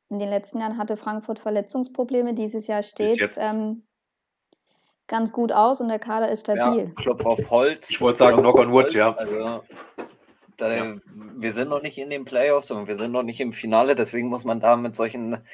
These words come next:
Speaker 3: ich bin ich tatsächlich, weil ich abergläubisch bin, immer sehr, sehr
Speaker 2: <laughs>
Speaker 3: vorsichtig mit solchen Aussagen. Ähm,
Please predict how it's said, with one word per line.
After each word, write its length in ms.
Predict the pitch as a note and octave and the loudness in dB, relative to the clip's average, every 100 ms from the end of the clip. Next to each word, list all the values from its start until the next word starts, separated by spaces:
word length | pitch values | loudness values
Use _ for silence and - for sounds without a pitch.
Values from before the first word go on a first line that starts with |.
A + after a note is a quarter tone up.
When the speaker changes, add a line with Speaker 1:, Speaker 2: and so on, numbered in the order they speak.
| - D#3 | -16 -8
Speaker 3:
ich 200 | D3 A#2+ | -4 -4
bin 180 | A#2 B2+ | -6 -8
ich 200 | C#3+ D3 | -8 -6
tatsächlich, 500 | - C3 - C3 A#2 | 2 4 4 -4 2
weil 120 | A2+ A2 | 2 2
ich 120 | A2 | 4
abergläubisch 680 | B2 C3+ A#2+ B2+ B2 B2 - | 6 6 4 0 0 -4 -6
bin, 120 | B2 | -4
immer 200 | A#2+ A#2 | -2 0
sehr, 160 | A#2 | 2
sehr 160 | A2+ A2 | 2 2
Speaker 2:
<laughs> 0 | |
Speaker 3:
vorsichtig 520 | B2 C#3 C#3+ B2+ C3+ | 4 4 4 0 -6
mit 140 | C#3+ A#2+ | -4 0
solchen 300 | C#3+ C#3+ A2 | 2 2 6
Aussagen. 500 | C3 D3 A#2 C#3 - - - - - - - - _ A#2+ | 6 6 4 2 0 -16 -16 -16 -14 -16 -18 -20 _ 2
Ähm, 640 | A#2 A#2 A#2 A#2 A#2+ | 6 6 4 -2 -8